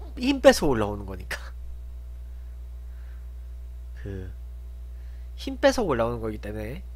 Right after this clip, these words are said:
그만큼 더 좋아하고 있고, 음, 글쎄요. 앞으로 이제 이-, 이틀 뒤에 인천에서 하겠지만요. 인천에서 이 경기가 어떻게 결말이 날지는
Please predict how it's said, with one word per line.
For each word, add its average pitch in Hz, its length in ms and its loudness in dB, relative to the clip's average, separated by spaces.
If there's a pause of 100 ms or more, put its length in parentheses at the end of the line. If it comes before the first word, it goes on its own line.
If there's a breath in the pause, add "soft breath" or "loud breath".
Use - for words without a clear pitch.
(160)
그만큼 117 320 -8
더 113 100 -10
좋아하고 120 440 -2
있고, 127 340 -6 (580 loud breath)
음, 156 420 2 (420)
글쎄요. 226 500 -2 (1400)
앞으로 143 600 4 (1900 loud breath)
이제 147 240 2
이-, 131 160 0 (120)
이틀 220 300 2
뒤에 185 160 4
인천에서 180 520 2
하겠지만요. 113 880 -2 (1200 loud breath)
인천에서 202 680 2
이 123 280 -2
경기가 113 500 -4
어떻게 110 380 -4
결말이 123 460 -2
날지는 110 580 -4